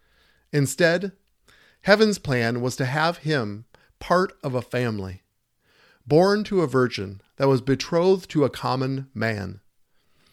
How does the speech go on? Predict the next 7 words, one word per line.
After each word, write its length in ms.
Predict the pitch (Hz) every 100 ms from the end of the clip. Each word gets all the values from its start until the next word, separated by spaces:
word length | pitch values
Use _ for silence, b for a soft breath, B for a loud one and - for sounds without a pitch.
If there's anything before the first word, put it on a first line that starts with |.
| b b
And 100 | 143
he 140 | 127 139
manifested 800 | 147 170 170 113 98 - 90 - _ _ _ _ _ _
as 160 | 127 117
a 80 |
helpless 460 | 107 123 131 143 127
baby, 460 | - 107 87 87